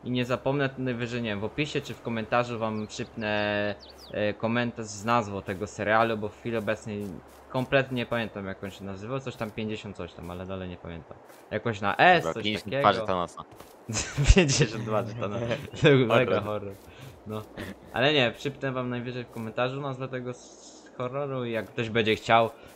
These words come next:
Speaker 1: mm, ten serial sobie obejrzeć, ja obejrzałem w jedną noc ten cały serial, <laughs> bo się tak mega wkręciłem, bo to było, było
Speaker 2: Niby
Speaker 1: ogólnie
Speaker 2: to
Speaker 1: tak
Speaker 2: horror, ale jak Mati mi pokazał, to chciałem dalsze odcinki
Speaker 1: Tak,
Speaker 2: oglądać.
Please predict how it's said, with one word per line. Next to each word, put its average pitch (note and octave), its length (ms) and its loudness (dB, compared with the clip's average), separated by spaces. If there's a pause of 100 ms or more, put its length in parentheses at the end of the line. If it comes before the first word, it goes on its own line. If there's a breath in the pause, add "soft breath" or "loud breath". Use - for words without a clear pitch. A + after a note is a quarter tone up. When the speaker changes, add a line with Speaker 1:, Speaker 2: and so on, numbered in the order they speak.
(120)
Speaker 1:
mm, G#2 200 -6
ten A2+ 160 -4
serial A#2+ 380 2
sobie G#2+ 220 -6
obejrzeć, B2 440 2
ja B2 100 4
obejrzałem A#2 420 0
w G#2+ 40 -6
jedną A2 240 0
noc C3+ 280 -2
ten C3+ 420 -4
cały C3 240 0
serial, D#3+ 640 8
<laughs> C#3+ 60 -10
bo B2 140 -2
się - 140 -10
tak A#2+ 200 2
mega A#2+ 220 0
wkręciłem, B2+ 680 -2 (360 loud breath)
bo A#2 80 0
to B2+ 140 0
było, D3 180 4
było D3 220 4
Speaker 2:
Niby C3 160 4
Speaker 1:
ogólnie D3 140 6
Speaker 2:
to C#3 80 6
Speaker 1:
tak C#3 100 8
Speaker 2:
horror, D3 420 8 (400)
ale F#2 160 2
jak G#2 100 6
Mati B2 280 2
mi B2+ 120 -2
pokazał, C3 460 4
to C#3+ 100 0 (240)
chciałem C3 300 2
dalsze E2+ 320 6
odcinki D#2 400 -12
Speaker 1:
Tak, C#3+ 220 12
Speaker 2:
oglądać. - 160 -10